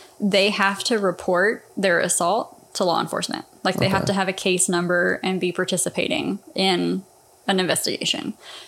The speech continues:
Speaker 1: So for sexual assault, you don't have to report, and you can still apply for your crime victims compensation.
Speaker 2: Okay. So either way, you get paid for.
Speaker 1: For sexual assault,
Speaker 2: Yeah.
Speaker 1: yeah. Yeah.
Speaker 2: Okay. Um, have you noticed a different with,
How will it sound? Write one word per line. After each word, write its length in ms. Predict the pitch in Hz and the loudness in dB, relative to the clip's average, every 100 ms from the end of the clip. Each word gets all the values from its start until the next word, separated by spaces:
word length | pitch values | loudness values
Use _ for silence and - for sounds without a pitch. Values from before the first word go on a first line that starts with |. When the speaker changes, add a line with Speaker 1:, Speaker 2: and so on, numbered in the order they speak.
| - | -6
Speaker 1:
So 180 | - 190 | -2 0
for 100 | 190 | 2
sexual 400 | 269 - 202 175 | 2 2 2 2
assault, 460 | - - - - - - | 2 2 0 -4 -10 -2
you 120 | 190 | 2
don't 200 | 190 185 | 2 2
have 180 | 185 160 | 2 0
to 120 | - | -2
report, 540 | 165 - - - - - - - - - | -4 -2 -2 -2 -4 -8 -12 -20 -14 -4
and 160 | 202 | 0
you 60 | 190 | 0
can 100 | 190 | 0
still 440 | 190 - 175 175 - | 0 2 2 2 0
apply 380 | 180 - - 175 | -2 -2 0 0
for 100 | 185 | 0
your 140 | 175 | 0
crime 220 | 175 175 | 0 -2
victims 300 | 165 - 175 - | -2 -4 -4 -4
compensation. 680 | - 170 - 170 185 180 - - | -4 -4 -4 -4 -6 -6 -2 0
Speaker 2:
Okay. 240 | 107 190 165 - - - - | 0 0 -4 -10 -14 -12 -2
So 100 | 101 | 4
either 140 | 127 | 6
way, 180 | 110 107 | 6 6
you 60 | 101 | 6
get 260 | 98 - | 2 2
paid 160 | 101 92 | 0 0
for. 240 | - - - - - _ _ - - | -4 -6 -8 -20 -20 _ _ -20 -4
Speaker 1:
For 120 | 202 | -2
sexual 340 | 190 - 175 | 0 0 -2
assault, 220 | - - - | 0 0 2
Speaker 2:
Yeah. 100 | 175 | 0
Speaker 1:
yeah. 180 | - 190 - - | -2 -6 -8 -2
Yeah. 180 | - - | 0 0
Speaker 2:
Okay. 80 | 95 - - - - | -2 -6 -18 -12 0
Um, 280 | 120 107 95 | 2 4 4
have 180 | 104 127 | 4 4
you 60 | |
noticed 540 | 135 151 143 - - - | 4 4 2 0 -6 -4
a 80 | 117 | -2
different 460 | 98 104 - 113 | 2 2 2 2
with, 140 | 98 | 2